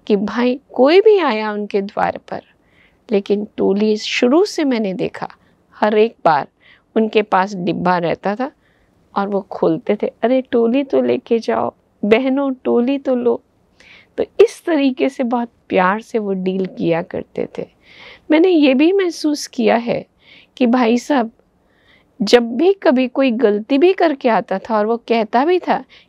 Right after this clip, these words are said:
कि भाई साहब ये भूल हो गई, लेकिन वो कहा करते थे, "अरे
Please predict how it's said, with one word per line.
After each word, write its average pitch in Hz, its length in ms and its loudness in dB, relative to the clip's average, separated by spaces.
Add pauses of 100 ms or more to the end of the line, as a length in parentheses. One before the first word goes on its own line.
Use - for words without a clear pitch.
कि - 80 -4
भाई 233 220 0
साहब 240 220 -2
ये 220 140 0
भूल 247 420 0
हो 196 160 2
गई, - 320 -14 (480)
लेकिन 220 320 0
वो 214 140 -2
कहा 208 340 -4
करते 190 480 -6
थे, 240 120 -10 (320)
"अरे 254 280 -2